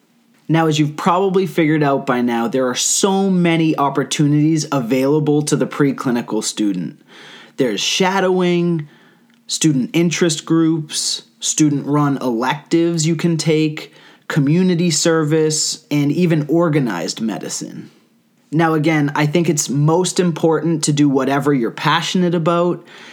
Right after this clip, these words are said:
It is nice to do some kind of mix of all of these types of activities.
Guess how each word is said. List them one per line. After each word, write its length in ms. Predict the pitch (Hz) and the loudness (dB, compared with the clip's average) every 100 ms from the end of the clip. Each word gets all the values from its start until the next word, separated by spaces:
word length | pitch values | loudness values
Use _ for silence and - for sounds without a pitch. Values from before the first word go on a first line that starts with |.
| - - | -20 -2
It 120 | 147 | 0
is 220 | 147 196 175 | 2 2 2
nice 320 | 175 175 180 | 2 2 0
to 120 | - | 0
do 360 | 151 147 131 - - | 2 2 0 -6 -8
some 300 | - 151 151 | -2 0 0
kind 220 | 165 147 | 0 0
of 100 | 107 | 0
mix 600 | 120 123 143 175 - - | -2 0 0 -2 -4 -4
of 200 | - 151 | -2 2
all 220 | 160 151 | 2 2
of 140 | 151 147 | 0 0
these 260 | 160 151 | 0 0
types 460 | 151 - 160 160 165 | -2 0 0 0 -2
of 100 | 147 | 0
activities. 1080 | 147 143 147 156 143 143 143 143 139 - | 0 0 0 0 0 2 2 2 -2 -8